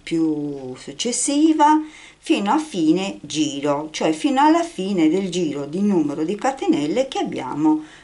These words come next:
lavorato. Una, due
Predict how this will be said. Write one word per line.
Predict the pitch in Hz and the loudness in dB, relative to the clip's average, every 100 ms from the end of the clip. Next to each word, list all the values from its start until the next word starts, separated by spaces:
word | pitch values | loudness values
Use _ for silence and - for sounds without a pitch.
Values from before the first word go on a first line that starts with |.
| - | -2
lavorato. | 160 165 151 135 131 131 127 _ 147 143 147 _ _ _ _ _ _ _ _ _ _ _ _ | 2 2 2 -6 -8 -12 -12 _ -6 -6 -6 _ _ _ _ _ _ _ _ _ _ _ _
Una, | - 196 196 165 135 127 - _ _ _ _ _ _ _ _ _ _ _ _ _ _ _ _ _ _ _ _ | -10 -8 -6 -6 -8 -14 -18 _ _ _ _ _ _ _ _ _ _ _ _ _ _ _ _ _ _ _ _
due | 147 143 127 135 160 226 294 | -16 -16 -14 -10 -8 -6 -10